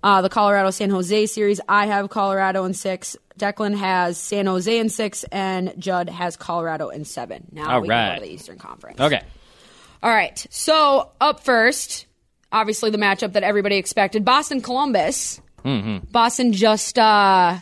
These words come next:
Speaker 1: well, it was, it was pretty quick work for the Boston team to take care of those Toronto Ma-, Maple Leafs, and
Speaker 2: Yeah.
Speaker 1: Toronto is not burning at all. Definitely not on Twitter.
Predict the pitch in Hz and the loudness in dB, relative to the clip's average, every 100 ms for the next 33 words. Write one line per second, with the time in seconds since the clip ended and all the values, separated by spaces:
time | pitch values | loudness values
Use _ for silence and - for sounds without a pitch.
0 | _ - 202 190 165 - 269 392 - 320 | _ -2 2 2 0 0 2 2 0 -2
1 | 277 - 453 - 359 381 190 240 339 - | -4 -2 -4 -2 -4 -4 -2 0 0 -2
2 | - 196 190 180 170 - 190 196 185 180 | -2 -2 2 2 2 0 -6 -4 -4 -2
3 | 196 185 196 185 - 185 175 170 170 202 | -4 -2 -2 -4 -4 -4 -2 -2 -4 -4
4 | 190 185 185 - 214 214 269 381 294 220 | -4 -2 -4 -4 -4 0 2 2 2 2
5 | 240 208 208 226 254 196 180 202 196 123 | 2 2 0 0 0 0 2 4 4 2
6 | 180 - _ _ _ - 220 294 220 185 | -4 -14 _ _ _ -2 -2 0 0 0
7 | 165 - 190 113 | -2 -2 -4 -4